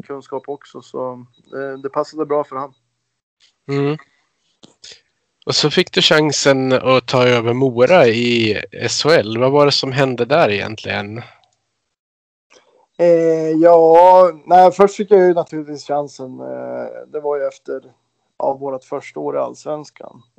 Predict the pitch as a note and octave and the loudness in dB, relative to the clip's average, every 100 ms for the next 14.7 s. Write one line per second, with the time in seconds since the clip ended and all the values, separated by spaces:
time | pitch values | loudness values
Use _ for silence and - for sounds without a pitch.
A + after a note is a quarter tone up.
0 | _ - - C3 C3 C3 C3+ C3 B2 B2 | _ -20 -18 -16 -16 -16 -10 -8 -8 -12
1 | _ _ _ _ _ _ - - _ _ | _ _ _ _ _ _ -20 -20 _ _
2 | - A#2 A2+ - A#2 A#2+ A#2 _ _ _ | -2 -2 -2 -10 -12 -12 -12 _ _ _
3 | D3+ D3 C#3+ D#3 C#3+ - C#3 C#3 C3 _ | -4 -4 -4 -6 -6 -10 -8 -8 -12 _
4 | _ _ _ - C#3+ C#3 C3 - C#3 B2+ | _ _ _ -10 -8 -6 -8 -10 -14 -12
5 | B2+ B2 A#2+ B2 B2 C3+ C3+ C3+ F#2+ G#2 | -10 -10 -12 -18 -16 -14 -12 -12 -14 _
6 | _ _ _ B2+ B2+ B2+ B2+ B2+ B2 B2 | _ _ _ -20 -20 -18 -16 -16 -16 -20
7 | B2+ - B2+ - D3 C#3+ C#3 C3+ B2+ _ | -20 -20 -20 -6 0 2 0 -4 -10 _
8 | _ - - _ _ _ - F#3 E3+ D#3+ | _ -20 -20 _ _ _ 2 4 4 2
9 | D3+ D#3 D3+ D3 D3 C#3+ C#3+ C#3 C#3 - | -8 -6 -6 -8 -10 -12 -14 -16 -16 -16
10 | B2+ C3+ C3+ C3+ C3+ C3 C3+ D3 D3 _ | -18 -14 -16 -16 -20 -16 -12 -12 -12 _
11 | _ _ _ B2+ _ _ _ B2 A#2+ B2 | _ _ _ -20 _ _ _ -14 -12 -12
12 | A#2+ A#2+ A#2+ A#2+ B2 _ _ _ _ _ | -14 -18 -20 -20 _ _ _ _ _ _
13 | - F#2+ C#3 D3+ D#3 - D3 - - D#3+ | -12 -10 -4 0 0 0 -4 -4 -12 -10
14 | C#3+ C3+ D3 C#3 _ _ - | -10 -6 -6 -6 _ _ -20